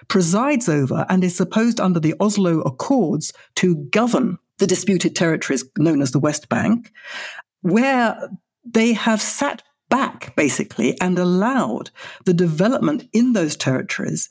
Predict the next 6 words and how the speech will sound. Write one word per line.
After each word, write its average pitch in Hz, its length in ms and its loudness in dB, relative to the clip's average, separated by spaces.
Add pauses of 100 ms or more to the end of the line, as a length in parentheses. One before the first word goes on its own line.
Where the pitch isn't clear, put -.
(400)
of 180 300 4 (280)
Iranian-backed 220 1600 0 (680)
radicalization 185 1120 0 (560)
of 208 320 2
the 170 60 0
Palestinian 156 840 2